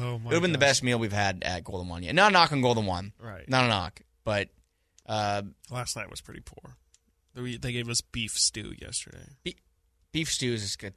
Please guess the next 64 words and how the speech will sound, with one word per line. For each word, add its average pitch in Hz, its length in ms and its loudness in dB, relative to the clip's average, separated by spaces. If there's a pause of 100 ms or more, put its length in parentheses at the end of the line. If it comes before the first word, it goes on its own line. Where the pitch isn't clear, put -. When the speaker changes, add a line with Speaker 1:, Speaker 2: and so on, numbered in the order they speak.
(100)
Speaker 2:
a 101 40 -8
tough 87 240 -6
sell 78 460 -6
for 123 120 -20
Speaker 1:
Tough 117 120 -16
Speaker 2:
me. 69 60 -16
Speaker 1:
sell. - 160 -16 (400)
Speaker 2:
Tough 175 160 4
sell. 90 280 -4 (180)
Speaker 1:
It 123 40 -8
was 123 100 -2
beef - 260 4
stew 117 200 6
Speaker 2:
Um, 131 60 2
Speaker 1:
and 110 100 -6
Brussels - 360 -4
sprouts. - 400 -12 (840)
Speaker 2:
Side 135 220 -2
note, 107 80 0
I'm 104 80 -4
seeing 175 200 -2
Black 131 180 0
Panther 135 340 -6 (260)
tonight. 113 280 -12 (420)
Speaker 1:
Really? 131 120 -8
Speaker 2:
Wakanda 123 140 -2
Forever. 127 300 -6 (540)
Just 113 140 -12
wanted 107 220 -4
to 104 60 -6
share 101 220 -6
that 98 180 -6
with - 120 -12
everybody. 101 320 -6
Speaker 1:
Wow. 117 80 -8
Speaker 2:
Haven't 131 120 -2
been 147 120 -2
to 110 60 2
the 110 60 2
movies 120 180 0
in 92 60 -4
a 78 40 -6
while, 92 340 -8 (160)
so 95 320 -10 (100)
hopefully - 300 -4
it's 117 100 -2
good. 92 200 -2
Marvel's 113 320 2
Speaker 1:
I - 20 4
Speaker 2:
been, 139 80 4
Speaker 1:
heard 180 180 6
it 285 40 0
was 135 180 0
really 123 160 4
Speaker 2:
Marvel's 151 220 6
been 160 100 0
Speaker 1:
good. - 60 0
Speaker 2:
tough. 117 360 2
Speaker 1:
I 123 40 -14
heard 151 160 -4
it 147 40 -2
was 131 160 -4
really 117 320 -4
good. - 300 -14